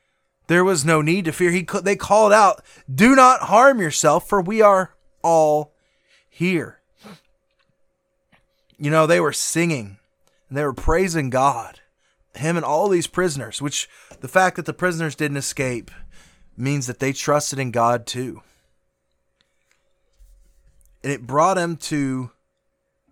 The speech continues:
make him feel like he had a family,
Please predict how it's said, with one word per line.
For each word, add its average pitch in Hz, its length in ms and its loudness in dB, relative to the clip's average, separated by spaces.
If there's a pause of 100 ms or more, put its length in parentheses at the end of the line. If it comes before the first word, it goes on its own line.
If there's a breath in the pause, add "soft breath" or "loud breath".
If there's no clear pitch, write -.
(880)
make 151 200 -4
him 147 120 -4
feel 160 480 2
like 143 380 -2
he 147 120 -6
had 156 140 2
a 139 60 -6
family, 127 760 -4